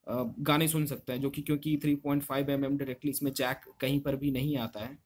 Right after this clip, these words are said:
और इसमें आपको साथ में एक, अ, कनेक्टर दिया जाएगा, सी टाइप कनेक्टर, जिसके through आप थ्री पॉइंट फ़ाइव एम एम को कनेक्ट करके गाना सुन सकते हैं।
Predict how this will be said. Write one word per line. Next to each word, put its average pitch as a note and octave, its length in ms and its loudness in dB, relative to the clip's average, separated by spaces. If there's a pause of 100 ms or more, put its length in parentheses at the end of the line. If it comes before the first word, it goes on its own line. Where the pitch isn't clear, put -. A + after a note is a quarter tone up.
(480)
और B2+ 200 4
इसमें D3+ 460 4
आपको C#3 380 -2
साथ C#3+ 260 2 (120)
में D#3 120 2
एक, C#3+ 440 0
अ, C#3 160 4
कनेक्टर D3 420 -2
दिया E3 220 2
जाएगा, B2+ 260 0
सी C3+ 180 0
टाइप B2+ 260 -2
कनेक्टर, C#3 440 -4 (420)
जिसके D#3 400 2
through F#3 320 2
आप C#3 260 2
थ्री D#3 100 0
पॉइंट D3+ 300 0
फ़ाइव C#3+ 280 2
एम D3 140 2
एम C#3+ 140 2
को C#3+ 140 -6
कनेक्ट C3+ 300 -4
करके C3+ 240 -4
गाना A#2 240 -2
सुन A#2 140 -6
सकते - 300 -10
हैं। F#2+ 100 -12